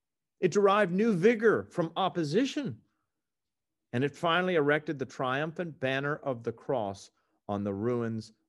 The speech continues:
of the old capital." And let me tell you something, folks, that happened in the short span of three hundred years. In an age before the internet, in an age before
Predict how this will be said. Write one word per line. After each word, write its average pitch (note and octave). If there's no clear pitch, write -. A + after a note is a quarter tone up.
of G2
the G2
old G2+
capital." -
And B2
let D#3+
me F#3+
tell F#3+
you E3+
something, D3
folks, C3+
that C3+
happened C#3+
in B2
the A#2
short D#3
span C3+
of A2
three C3+
hundred A2+
years. E2
In A2
an A2+
age D#3
before C3+
the A#2+
internet, G3+
in G#2+
an G#2+
age D3
before C3